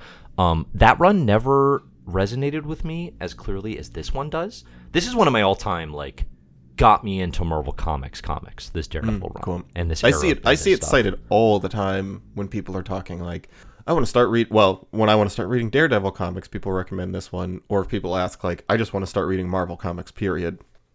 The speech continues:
Speaker 2: A lot of people recommend this as just a place to jump in,
Speaker 1: Yeah.
Speaker 2: period, as, like, a great run to get you started.
Speaker 1: Which I, I don't think is a bad answer, honestly.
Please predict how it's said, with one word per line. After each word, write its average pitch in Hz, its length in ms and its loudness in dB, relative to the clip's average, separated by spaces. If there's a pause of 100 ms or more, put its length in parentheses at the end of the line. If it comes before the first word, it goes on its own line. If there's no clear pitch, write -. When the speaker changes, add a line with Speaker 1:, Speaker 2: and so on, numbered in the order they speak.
Speaker 2:
A - 40 -14
lot 98 160 0
of 95 80 -6
people 98 200 -4
recommend 90 480 -6
this 92 220 -2
as 82 100 -12
just - 200 -14
a 98 40 -10
place 92 220 -10
to - 80 -16
jump 92 260 -10
in, 95 220 -8 (460)
Speaker 1:
Yeah. 90 160 -6
Speaker 2:
period, 78 400 -2 (120)
as, 85 160 -12
like, 87 220 -4
a 95 80 -2
great 95 260 0
run 87 220 -4
to - 60 -14
get - 160 -16
you 104 80 -10
started. 98 420 -12 (340)
Speaker 1:
Which 131 160 -4
I, 175 140 4 (100)
I 135 120 4
don't 131 300 4
think - 500 2 (480)
is 101 160 6
a 98 40 4
bad 85 240 4
answer, - 480 -6 (300)
honestly. 82 340 -4